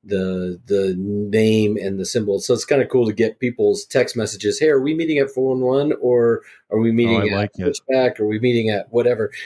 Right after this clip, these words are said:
Speaker 1: the coffee shop down the road? Where are we meeting?" Um, and so, like, even, uh, especially with my elders, they'll say,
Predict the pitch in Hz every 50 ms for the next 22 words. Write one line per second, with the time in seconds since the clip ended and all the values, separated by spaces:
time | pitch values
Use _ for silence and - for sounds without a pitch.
0 | - _ - 95 - - 123 120 - 123 113 - 120 110 110 110 - 113 110 110
1 | 104 101 101 113 120 117 113 107 110 110 117 127 131 135 123 117 107 110 110 120
2 | 127 123 113 104 101 98 - - - - - - _ _ _ - 110 110 110 107
3 | 104 104 104 101 101 101 101 95 95 - - - 110 104 101 101 95 - - 113
4 | 107 104 104 101 98 98 98 101 104 101 - 131 127 117 113 107 104 101 98 104
5 | - _ _ - 107 104 98 92 92 - - - 147 156 - - 107 101 101 87
6 | 95 92 92 98 101 98 90 90 82 - - 95 95 92 - - 98 90 85 82